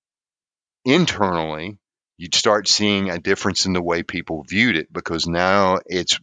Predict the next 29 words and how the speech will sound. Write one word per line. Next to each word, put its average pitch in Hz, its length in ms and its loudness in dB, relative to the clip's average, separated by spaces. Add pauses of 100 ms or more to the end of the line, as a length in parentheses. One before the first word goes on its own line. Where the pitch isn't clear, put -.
worth 107 340 0
it 104 180 -2
to 82 100 -10
you 90 180 -2
to 87 60 0
go 85 240 -2
to 87 100 0
that 85 280 0 (160)
producer 101 880 0
and 82 160 -6
say, 80 380 -2 (680)
"This 131 180 4
would 113 160 0
enhance 98 520 0
the 87 100 -8
data 80 340 -2
for - 140 -6
me 64 220 -12 (840)
if 85 160 -10
you 95 100 -4
can 90 160 -4
tell 107 260 0
me 90 200 0
this 90 220 2
stuff - 320 0
about 78 360 -2
the 78 100 -12
data," 82 300 -4 (840)
right? 82 300 -6